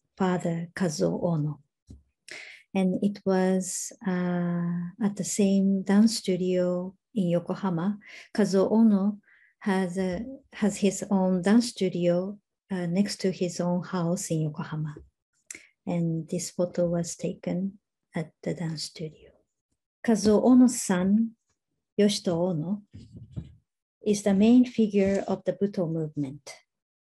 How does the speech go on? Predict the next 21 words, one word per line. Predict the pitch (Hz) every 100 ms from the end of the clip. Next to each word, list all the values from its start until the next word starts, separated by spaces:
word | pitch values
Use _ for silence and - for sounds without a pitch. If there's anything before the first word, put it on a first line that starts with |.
| _ _ _ _ -
and | 180 175
performed | 208 190 214 220 233
the | 233
piece | - 208 208 202 - -
Kinjiki | - 190 185 208 202 240 240 247 - -
with | 185 - -
Tatsumi | 190 - 190 202 202
Hijikata | 175 - - 165 - 165 214 - _ -
in | 190 175
nineteen | 175 202 202 208 202 202
fifty-nine, | 190 175 - 160 156 156 160 151 _ _ _ _ _ _ _ _ _
which | 208 202
marked | 196 196 226 -
the |
beginning | 208 202 214 226 247 247 233
of | 202 - -
the | 180 202
Buto | 208 220 202
movement. | 190 175 156 156 156 151 - _ _ _ _ _ _ _ _ _ _ _ _ _ _ _ _ _ _ _ _ _ _ _
Yoshito | 240 247 - 226
Ono | - 269 226 175 208